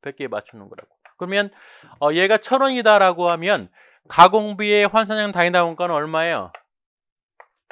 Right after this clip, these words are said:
십 원 되는 거죠. 그럼 이 십 원을 다시 여기 곱해주고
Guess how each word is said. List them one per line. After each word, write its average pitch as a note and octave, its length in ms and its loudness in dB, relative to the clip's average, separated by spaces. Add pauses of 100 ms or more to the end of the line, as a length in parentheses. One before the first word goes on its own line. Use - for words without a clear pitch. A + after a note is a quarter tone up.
(560)
십 - 260 -8
원 F#3+ 120 2
되는 A#2 300 -8
거죠. F2+ 500 -16
그럼 G#2+ 140 -18
이 C#3+ 140 -10
십 F3+ 200 -14
원을 E3 320 -2
다시 F#3 580 -6 (540)
여기 C3+ 260 -8
곱해주고 B2+ 800 -10